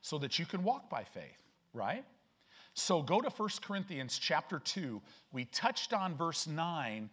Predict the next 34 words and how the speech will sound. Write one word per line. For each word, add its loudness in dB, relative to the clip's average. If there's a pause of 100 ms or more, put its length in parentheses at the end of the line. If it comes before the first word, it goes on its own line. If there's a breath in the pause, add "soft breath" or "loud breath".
(280 loud breath)
but 2
I 8
wanna 4
kinda 0
read 0
a 2
few 0
of 2
these -2
verses, -2 (260 loud breath)
break 2
'em -2
down 2
a 0
little -2
bit, -6 (280 loud breath)
because 0 (340 loud breath)
this 0
will 0
show 0
you -2 (640 soft breath)
the 2
need. -2 (140)
The -4
Holy -4
Spirit -2 (320 loud breath)
has 0
to 2
be 0
a 2
priority 0
in -4
your -2
life. -2